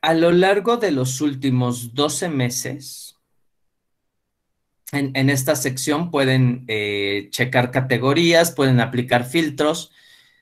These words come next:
Yo, eh, normalmente recomiendo que en estos casos de tendencia las búsquedas las hagan al menos por los últimos cinco años,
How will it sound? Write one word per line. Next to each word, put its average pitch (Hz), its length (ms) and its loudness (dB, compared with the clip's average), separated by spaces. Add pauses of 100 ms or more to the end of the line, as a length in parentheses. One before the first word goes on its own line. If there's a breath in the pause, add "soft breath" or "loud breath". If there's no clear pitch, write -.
(360 soft breath)
Yo, 208 460 4
eh, 143 280 4
normalmente 160 640 -2
recomiendo 147 800 0
que 151 420 2
en 135 240 2
estos 143 480 -2
casos 135 380 0
de 135 100 2
tendencia 147 680 0
las 127 300 2
búsquedas 143 520 0
las 131 240 0
hagan 135 420 2
al 147 260 4
menos 220 520 2
por 135 220 0
los 123 260 0
últimos 143 640 -2
cinco 113 640 -4
años, 175 560 0